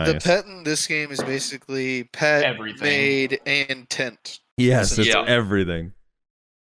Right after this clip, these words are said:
Speaker 3: That's pretty cool. And you can check your mail in here too, apparently. What the fuck? I mean, you can check your mail normally, but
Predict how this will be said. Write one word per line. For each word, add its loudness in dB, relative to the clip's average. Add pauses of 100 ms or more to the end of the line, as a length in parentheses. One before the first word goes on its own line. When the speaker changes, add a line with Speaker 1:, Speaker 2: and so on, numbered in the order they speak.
(280)
Speaker 3:
That's -16
pretty -10
cool. -14
And 2
you -2
can -4
check -2
your -8
mail -4
in -6
here -12
too, -12
apparently. -16
What -20
the -20
fuck? -20 (960)
I -6
mean, -2
you -2
can -4
check -6
your -16
mail -12
normally, -18
but -20